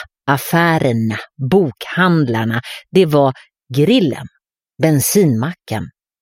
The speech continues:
biblioteket. Det fanns heller inga anonyma främlingar, som i Stockholm. Nu var ansiktena kopplade till namn,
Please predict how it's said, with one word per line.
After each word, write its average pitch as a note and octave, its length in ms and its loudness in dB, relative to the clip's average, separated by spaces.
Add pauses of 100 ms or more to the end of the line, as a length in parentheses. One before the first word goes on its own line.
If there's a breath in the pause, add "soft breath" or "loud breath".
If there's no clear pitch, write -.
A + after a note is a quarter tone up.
(140)
biblioteket. A#2 840 -10 (1300 loud breath)
Det B3+ 80 2
fanns A#2+ 360 -4
heller A2+ 300 -2
inga C3+ 260 -2
anonyma B2 720 0
främlingar, G#3 760 -4 (420)
som D3+ 160 0
i B2+ 60 0
Stockholm. - 560 -8 (720 loud breath)
Nu D3+ 300 2
var C#3 360 0
ansiktena B2+ 920 -4
kopplade A#2 580 -8
till D3 220 -6
namn, D#3+ 640 -4